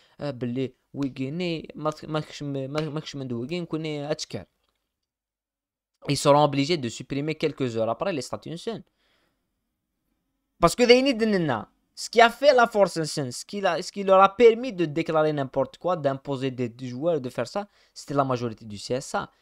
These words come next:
Mais le C S A, il صدق, il صدق, il صدق la majorité, n'est-ce ?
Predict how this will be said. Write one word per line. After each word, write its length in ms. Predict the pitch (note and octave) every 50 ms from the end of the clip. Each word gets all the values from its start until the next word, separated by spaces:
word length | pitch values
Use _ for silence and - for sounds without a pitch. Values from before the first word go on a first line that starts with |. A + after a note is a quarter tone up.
| _ _ -
Mais 60 | C#3+
le 40 | A#2+
C 160 | - - B2
S 240 | A2+ G#2+ - - G2+
A, 140 | G2 F#2+ - _ _ _
il 100 | - C#4
صدق, 440 | - - - G#2 - - F#3+ - A3+
il 160 | - - -
صدق, 340 | - - F#2+ - - - -
il 240 | F#4 G#4 F#4 B3 -
صدق 560 | - - - - - - - - - - A3
la 100 | G#3 A3
majorité, 560 | F3+ C#3+ B2 A#2+ A#2 A2+ B2+ B2+ - - C4
n'est-ce ? 280 | D#4+ F#4+ D#4 A3 -